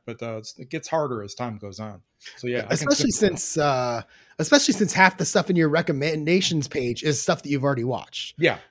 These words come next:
Speaker 2: And there's
Speaker 1: exactly.
Speaker 2: a, there's a really great video by Ryan George on his podcast about the first person to ever buy something on Amazon.
Speaker 1: Mm-hmm.
Speaker 2: No, not Amazon. No, the first person to ever watch a video on YouTube or something like that. And I, I, I don't wanna spoil it, but let's just say he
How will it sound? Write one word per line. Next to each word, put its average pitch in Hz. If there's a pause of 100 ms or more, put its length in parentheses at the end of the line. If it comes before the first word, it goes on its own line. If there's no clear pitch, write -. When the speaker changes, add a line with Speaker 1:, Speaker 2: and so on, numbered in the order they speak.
Speaker 2:
And 113
there's 147
Speaker 1:
exactly. 190 (360)
Speaker 2:
a, -
there's 156
a 180
really 190
great 156
video 160
by 135
Ryan 139
George 135
on 120
his 135
podcast 120
about 120 (260)
the 147
first 165
person 151
to 131
ever 139
buy 123
something 139
on 123
Amazon. 170 (180)
Speaker 1:
Mm-hmm. 123
Speaker 2:
No, 123
not 117
Amazon. 104 (240)
No, 170
the 131
first 180
person 185
to 160
ever 156
watch 147
a 147
video 139
on 123
YouTube 127
or 110
something 202
like 131
that. 120 (580)
And 151
I, 147
I, 151
I -
don't 165
wanna 139
spoil 139
it, 117
but 139
let's 165
just -
say 175
he 160